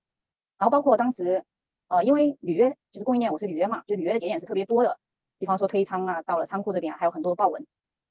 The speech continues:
然后，然后那个开发呢，它是让在各个节点都做了这个数据的比对，就上线之后先去进行这个数据的比对，先不要进行落库去做业务的操作，先刷数据，就数据刷的没有问题了之后，然后再打开这个开关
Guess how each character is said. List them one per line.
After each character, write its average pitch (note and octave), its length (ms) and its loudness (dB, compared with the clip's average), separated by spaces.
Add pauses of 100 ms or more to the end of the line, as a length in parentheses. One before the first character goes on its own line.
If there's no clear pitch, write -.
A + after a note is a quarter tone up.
(260)
然 G3 100 -4
后， C#4 300 2
然 F3+ 80 -4
后 B3 80 4
那 C#4 60 4
个 A#3 60 -2
开 G3 120 0
发 G3 120 2
呢， F#3+ 120 -4
它 G#3+ 80 -6
是 G3 260 -2
让 F3+ 220 0
在 - 100 2
各 D4 100 2
个 B3+ 80 6
节 E3+ 100 0
点 D3+ 160 -4
都 F3 240 -2 (520)
做 A3+ 120 6
了 E3 60 2
这 F3 60 -6
个 F#3 60 2
数 G#3 100 -6
据 F#3+ 80 0
的 F3 80 0
比 - 100 -12
对， - 180 -6
就 - 100 -16
上 C4 160 -2
线 A3+ 140 0
之 A3 60 -8
后 A#3 200 2 (160)
先 C4 160 2
去 D4+ 80 2
进 C4+ 100 2
行 A3+ 60 -2
这 A3+ 80 -2
个 A3 60 4
数 B3 100 -4
据 G#3+ 60 0
的 G3+ 60 2
比 C#4+ 120 -6
对， A3+ 200 4 (320)
先 A3+ 200 -2
不 G3+ 80 -6
要 G3 100 6
进 G3+ 120 -6
行 F#3+ 80 -6
落 G3+ 120 2
库 F#3 180 -2
去 F3+ 140 -14
做 F3+ 140 -4
业 G3+ 80 -2
务 F#3 80 -2
的 D#3+ 60 -4
操 E3+ 140 -2
作， F3 120 -6
先 A3 140 -4
刷 G#3+ 140 -4
数 G#3+ 140 -8
据， - 200 -8 (160)
就 G#3 100 -2
数 B3+ 120 2
据 A3 100 2
刷 G#3+ 100 0
的 G#3+ 80 0
没 F3 60 -2
有 F3 60 0
问 G#3 120 0
题 C4+ 80 -10
了 A#3+ 60 -6
之 - 60 -18
后， G3 200 0
然 D3+ 80 -4
后 F3 80 0
再 F3+ 100 -2
打 E3 160 -6
开 E3+ 120 -6
这 E3+ 60 -4
个 D#3+ 40 -6
开 D#3+ 140 -6
关 D#3 160 -6